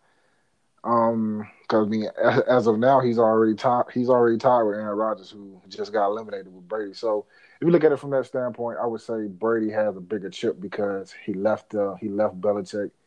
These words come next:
he left the Patriots, you know, which was, you know, I think where his heart still is. But he left all of that and proved a point. Like, "I'm gonna go over here to the N F C, <laughs> come over here and win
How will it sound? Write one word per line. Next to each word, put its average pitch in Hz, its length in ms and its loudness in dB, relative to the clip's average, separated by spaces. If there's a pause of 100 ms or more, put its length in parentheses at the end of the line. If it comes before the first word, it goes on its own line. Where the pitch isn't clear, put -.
(360)
he 101 160 -4
left 104 300 2
the 92 60 -8
Patriots, 101 540 -2
you 101 80 -10
know, 95 300 -8 (260)
which 98 220 -6
was, 92 340 -6
you 104 120 -6
know, 92 340 -6 (160)
I 104 80 0
think 98 280 -6
where 101 180 -2
his 92 100 -6
heart - 280 0
still 101 300 -4
is. 101 340 -4 (520)
But 135 180 6
he 139 100 2
left 131 280 4
all 131 280 4
of 120 120 0
that 120 260 -2
and 120 180 -12
proved 131 320 0
a - 60 2
point. 123 300 -2
Like, 107 180 -2
"I'm 110 140 -2
gonna 120 120 -2
go 117 120 4
over 113 160 -2
here 107 120 -10
to - 140 -16
the 95 160 -14
N 117 120 -10
F 107 120 -4
C, 104 360 -6 (1080)
<laughs> - 340 0
come 120 220 2
over 110 160 2
here 110 240 0
and 101 100 -2
win 110 420 -2